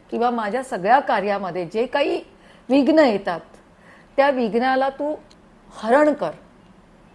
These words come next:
विघ्न हरता हरण कर, आणि तू आता भौतिक जगामध्ये दहा दिवसासाठी तू आलेला आहेस, मी तुझी मनोभावे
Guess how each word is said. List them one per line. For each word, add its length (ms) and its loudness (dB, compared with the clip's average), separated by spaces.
विघ्न 300 -4
हरता 640 -6
हरण 340 4
कर, 180 -6
आणि 240 0
तू 380 -4
आता 240 -4
भौतिक 440 -4
जगामध्ये 520 -4
दहा 340 -4
दिवसासाठी 580 -8
तू 140 -10
आलेला 360 -6
आहेस, 240 -10
मी 120 -2
तुझी 320 -2
मनोभावे 680 -4